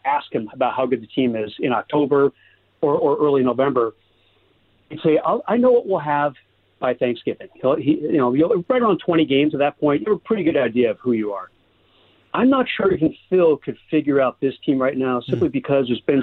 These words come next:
Speaker 1: so much starting and stopping. LeBron,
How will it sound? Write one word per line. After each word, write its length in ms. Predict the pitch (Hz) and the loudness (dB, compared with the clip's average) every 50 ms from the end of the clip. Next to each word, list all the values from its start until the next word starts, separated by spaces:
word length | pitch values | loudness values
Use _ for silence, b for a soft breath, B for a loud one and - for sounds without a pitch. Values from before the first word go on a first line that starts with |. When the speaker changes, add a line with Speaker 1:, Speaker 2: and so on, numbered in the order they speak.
| - - | 0 0
Speaker 1:
so 80 | 151 | 0
much 220 | 135 131 123 - - - - - - | 2 2 0 0 -4 -10 -16 -16 -10
starting 320 | - - 143 135 139 143 139 | -4 -2 0 0 0 0 0
and 100 | 123 - | -2 -4
stopping. 440 | - 135 135 180 - - 101 90 - | -4 -2 -2 -2 -4 -6 -10 -12 -10
LeBron, 640 | 131 139 139 131 107 131 147 175 165 143 147 147 | -4 -4 -2 -2 0 0 0 0 0 0 -2 -2